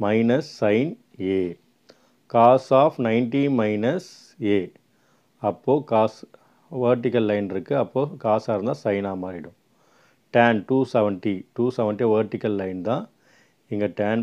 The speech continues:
பாசிட்டிவ். இது வெர்டிக்கல் லைனா இருக்கிறதால, tan-ஆ இருந்தா cot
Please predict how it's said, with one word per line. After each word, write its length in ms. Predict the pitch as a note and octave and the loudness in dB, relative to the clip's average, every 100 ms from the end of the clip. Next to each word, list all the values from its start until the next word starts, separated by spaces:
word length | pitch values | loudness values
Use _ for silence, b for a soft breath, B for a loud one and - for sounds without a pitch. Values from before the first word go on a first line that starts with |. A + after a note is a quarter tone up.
| A#2 | -2
பாசிட்டிவ். 460 | G2+ G2 - A2+ D3 C4 _ _ _ _ - | -4 -4 -6 -2 -2 -4 _ _ _ _ -6
இது 100 | A#2+ | 0
வெர்டிக்கல் 400 | G#2+ A2+ A#2+ A#2+ A2 | 2 0 0 0 0
லைனா 220 | G#2 G#2 | -2 -2
இருக்கிறதால, 360 | G2 F#2 F2+ G2+ A#2+ | -4 -6 -6 -6 -4
tan-ஆ 260 | G#2+ G#2+ G#2+ | -2 -2 -2
இருந்தா 180 | G2 G#2 D3 - | -4 -4 -6 -4
cot 320 | G2+ G#2+ - | 2 2 2